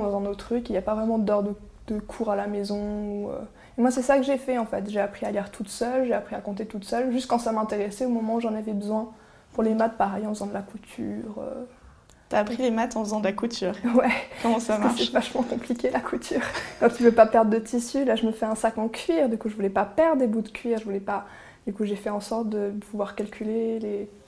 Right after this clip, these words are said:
Speaker 1: tout et à l'avenir... Euh... Bon, c'est pas des maths super compliquées, mais c'est de son, ce dont j'ai besoin, en fait.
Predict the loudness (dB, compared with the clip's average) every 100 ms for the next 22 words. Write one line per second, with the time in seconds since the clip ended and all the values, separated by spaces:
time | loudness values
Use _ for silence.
0 | -20 -6 0 2 4 4 4 4 6 6
1 | 6 0 -6 -6 -8 -12 _ -4 -2 4
2 | 4 4 0 -6 -4 -4 -2 -2 0 4
3 | 4 2 -2 -6 -2 -2 -2 0 4 4
4 | 4 4 4 4 2 -2 -4 -10